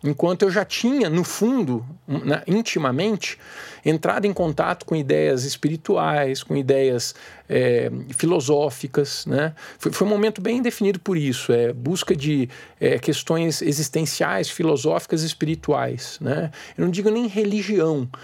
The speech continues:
embora também tenha depois buscado caminhos religiosos, mas eu diria que naquele momento foi a abertura para a nossa dimensão e a minha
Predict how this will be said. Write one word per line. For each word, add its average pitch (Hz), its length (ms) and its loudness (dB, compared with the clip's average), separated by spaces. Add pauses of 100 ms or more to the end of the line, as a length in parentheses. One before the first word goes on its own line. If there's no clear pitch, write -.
(300)
embora 147 540 2
também 175 460 0
tenha 185 240 0
depois 151 360 0
buscado 147 640 -2
caminhos 147 380 0
religiosos, 131 840 0 (340)
mas 139 260 2
eu 151 120 2
diria 156 300 2
que - 100 -10
naquele 156 260 0
momento 165 320 0
foi 170 260 2 (140)
a 139 160 0
abertura 185 680 0
para 175 440 0
a 156 120 -2
nossa 202 400 -2
dimensão 175 880 -2
e 143 140 2
a 139 60 2
minha 139 500 0